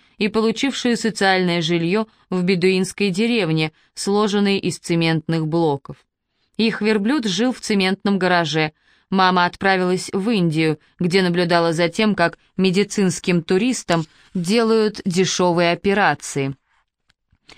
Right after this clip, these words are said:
Она смотрела конкурс "Мисс Вселенная".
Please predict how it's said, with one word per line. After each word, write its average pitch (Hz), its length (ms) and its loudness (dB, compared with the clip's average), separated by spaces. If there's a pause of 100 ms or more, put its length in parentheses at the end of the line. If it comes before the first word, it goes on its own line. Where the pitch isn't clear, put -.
(320)
Она 208 280 2
смотрела 277 480 0
конкурс 233 640 0
"Мисс 220 320 0
Вселенная". 160 840 0